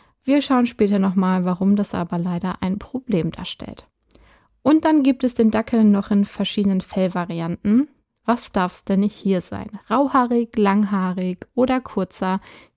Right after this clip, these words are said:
Die drei Größentypen sind zusätzlich in drei Haartypen unterteilt und alle drei Felllängen sind wiederum in viele Farbnuancen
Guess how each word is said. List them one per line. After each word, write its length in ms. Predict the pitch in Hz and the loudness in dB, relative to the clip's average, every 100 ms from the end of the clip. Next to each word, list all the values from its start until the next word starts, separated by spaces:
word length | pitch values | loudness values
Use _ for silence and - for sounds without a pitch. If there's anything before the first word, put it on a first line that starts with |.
| - | -2
Die 120 | 262 | 0
drei 240 | 269 247 233 | 0 0 0
Größentypen 1040 | 220 208 208 202 - 208 - 208 208 214 _ _ | 2 2 2 -2 -2 -4 0 2 2 0 _ _
sind 240 | - 202 202 | -2 0 0
zusätzlich 720 | - 240 220 - 196 202 - - | 0 0 0 0 -2 -4 -8 0
in 160 | 247 269 | 2 4
drei 240 | 226 226 | 4 2
Haartypen 560 | - 196 - 208 196 - | 2 -2 -2 -4 -2 -2
unterteilt 720 | 196 202 - 202 190 208 - | -2 -2 -4 -2 0 -2 -2
und 200 | 196 - - | -6 -6 -2
alle 240 | 214 247 | 0 0
drei 300 | 220 202 208 | 0 0 0
Felllängen 680 | - 208 190 185 185 190 190 | -2 -2 0 2 0 0 0
sind 300 | 190 254 - | 4 4 4
wiederum 380 | 214 208 202 196 | 0 2 2 2
in 180 | 190 | 0
viele 500 | 196 - 208 208 202 | -2 0 2 2 0
Farbnuancen 1160 | 202 - 196 185 202 175 185 - 190 185 226 | -4 -6 -4 0 0 0 -4 -6 -4 0 0